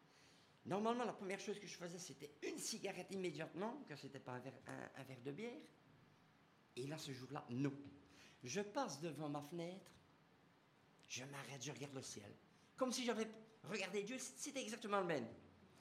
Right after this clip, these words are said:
Et j'ai dit, « Maintenant, moi, je veux être débarrassé. L'alcool,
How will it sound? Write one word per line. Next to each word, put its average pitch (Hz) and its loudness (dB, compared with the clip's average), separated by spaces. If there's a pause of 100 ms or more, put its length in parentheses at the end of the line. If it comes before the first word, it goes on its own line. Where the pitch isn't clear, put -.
(640)
Et 139 -2
j'ai 147 0
dit, « 143 0
Maintenant, 147 4
moi, 143 0
je 131 -4
veux 131 -2
être 120 -2
débarrassé. 110 0 (840)
L'alcool, 185 4